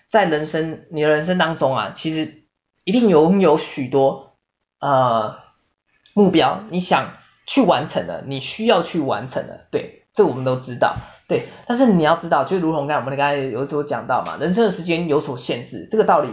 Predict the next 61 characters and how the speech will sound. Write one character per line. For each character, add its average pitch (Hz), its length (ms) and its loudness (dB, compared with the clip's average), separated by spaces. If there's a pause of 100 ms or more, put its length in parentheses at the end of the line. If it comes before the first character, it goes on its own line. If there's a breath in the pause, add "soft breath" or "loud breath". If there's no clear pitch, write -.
我 107 160 -6
们 120 220 -12
都 135 160 2
了 107 180 -2
解。 - 300 -14 (240)
对， - 180 -4 (220 loud breath)
所 240 100 4
以 208 80 2
因 233 220 4
此 170 160 -2
啊， 113 200 0
如 202 120 2
何 196 240 4
让 220 180 0
目 208 260 0
标 180 220 0
的 160 80 -2
执 135 240 -10
行 131 340 -10
变 139 280 -2
得 123 220 2
更 151 280 0
加 139 220 4
有 139 260 -2
所 101 240 -8
效 131 320 2
率， 127 160 -6
这 196 160 0
就， 180 140 -2
其 160 280 -2
实 147 120 -6
就 156 100 -2
是 151 160 -2
我 120 160 0
们 101 100 -6
要 117 60 0
去 131 160 -4
思 - 300 -10
考 - 240 -4
的。 - 240 -14 (160)
对， - 160 -6 (440 loud breath)
那 208 360 4
关 214 240 4
于 - 20 2
目 220 160 2
标 196 160 6
的 170 60 2
执 156 100 -4
行 160 160 -10
方 147 160 2
面 143 180 -4
呢， 117 120 -4
基 117 120 -8
本 160 120 -2
上 156 160 2
其 143 120 -8
实 143 120 -4
我 131 100 -2
们 123 240 -8 (340 loud breath)
之 190 200 -2
前， 160 240 -2